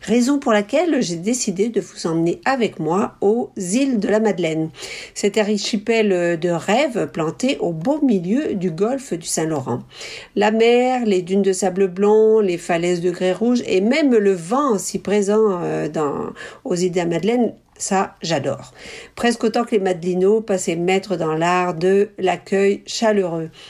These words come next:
Ces îles, elles offrent un dépaysement sans pareil toute l'année. Mais bien sûr, de juin à septembre, c'est le bonheur de la douceur des températures,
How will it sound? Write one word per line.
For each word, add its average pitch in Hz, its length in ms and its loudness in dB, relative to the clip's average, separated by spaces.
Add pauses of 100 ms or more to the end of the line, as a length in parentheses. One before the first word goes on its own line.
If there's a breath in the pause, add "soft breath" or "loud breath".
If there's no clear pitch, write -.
(160 loud breath)
Ces 226 340 0
îles, 302 240 2
elles 190 260 -2
offrent 262 400 0
un 170 160 -2
dépaysement 190 640 0
sans 262 200 -6
pareil 190 340 -2
toute 285 200 -6
l'année. 165 360 -2 (400 loud breath)
Mais 254 140 2
bien 247 220 4
sûr, 226 600 2
de 170 160 0
juin 165 220 -2
à 165 40 -2
septembre, 190 400 -2
c'est - 160 -4
le 156 140 -2
bonheur 185 760 2
de 156 80 -6
la 165 140 0
douceur 180 360 -2
des 170 120 -2
températures, 170 880 -2